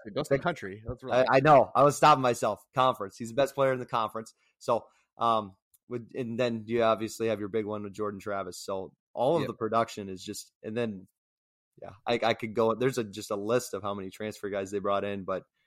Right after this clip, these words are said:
Speaker 2: your stud receivers and your stud skill guys, you can just keep it at that.
Speaker 1: All right, Reese.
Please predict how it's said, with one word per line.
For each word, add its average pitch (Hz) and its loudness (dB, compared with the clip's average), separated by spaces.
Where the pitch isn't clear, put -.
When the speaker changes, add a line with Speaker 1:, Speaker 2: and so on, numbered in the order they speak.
Speaker 2:
your 107 -4
stud 113 0
receivers 104 -4
and 104 -10
your 98 -8
stud 107 -4
skill 107 -2
guys, 98 -2
you 101 -12
can 107 -8
just 98 -10
keep 110 -4
it 98 -2
at 85 -6
that. 98 -2
Speaker 1:
All 98 -12
right, 95 -14
Reese. 139 -8